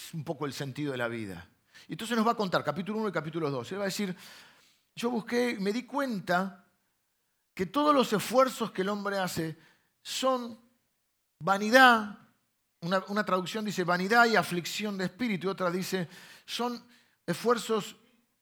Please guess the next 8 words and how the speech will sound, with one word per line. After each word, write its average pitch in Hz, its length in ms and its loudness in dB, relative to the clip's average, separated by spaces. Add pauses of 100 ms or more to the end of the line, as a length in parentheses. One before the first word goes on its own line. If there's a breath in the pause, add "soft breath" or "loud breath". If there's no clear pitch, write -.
(320)
inútiles 175 800 -6 (880)
y 170 80 -8
son 226 340 -4
como 175 240 -6
correr 170 400 -8
tras 160 240 -8
el 131 140 -8
viento. 98 500 -12